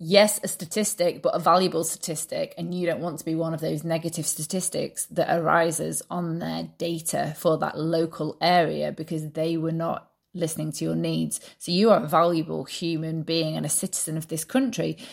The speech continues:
The same if you're working with, uh, an employer.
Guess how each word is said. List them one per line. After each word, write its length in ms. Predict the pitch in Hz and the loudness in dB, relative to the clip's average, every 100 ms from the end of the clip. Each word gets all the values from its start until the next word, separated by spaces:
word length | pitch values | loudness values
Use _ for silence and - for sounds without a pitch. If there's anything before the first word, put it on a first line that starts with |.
| - - | -18 -2
The 100 | 214 | 2
same 380 | - 208 262 330 | 4 6 6 4
if 120 | - | -2
you're 100 | 175 | 0
working 400 | 175 175 175 170 | 2 0 -2 -4
with, 260 | 165 165 - - - - | -2 -2 -6 -20 -20 -2
uh, 200 | 180 180 - | 4 4 4
an 100 | 165 | -2
employer. 640 | 165 160 208 320 233 147 | -2 -2 2 4 6 4